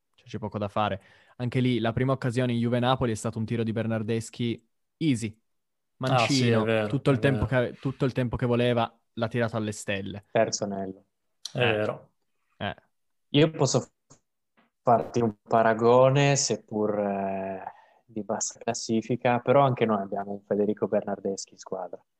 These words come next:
Speaker 3: che è un giocatore che secondo me ci crede tantissimo, che ci
Speaker 2: Ah,
Speaker 3: mette tutto se
Speaker 2: so già
Speaker 3: stesso,
Speaker 2: chi è.
Speaker 3: ma è veramente scarso, è mancino e poi è proprio sfigato.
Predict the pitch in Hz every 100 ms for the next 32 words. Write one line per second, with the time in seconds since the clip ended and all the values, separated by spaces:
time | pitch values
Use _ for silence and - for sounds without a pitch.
0 | _ 127 127 131 127 143 143 135 113 113
1 | 110 135 - 113 107 107 101 - 123 -
2 | - 139 156 - 120 113 131 120 120 170
3 | - 180 120 147 135 143 123 - 160 143
4 | - - _ - _ - 135 127 123 120
5 | 131 131 143 180 180 131 - - 120 104
6 | 104 - 139 143 _ 175 190 135 110 -
7 | - 104 101 110 156 _ _ _ _ -
8 | - _ _ _ _ _ - 131 151 131
9 | 110 101 110 - 101 95 - _ - -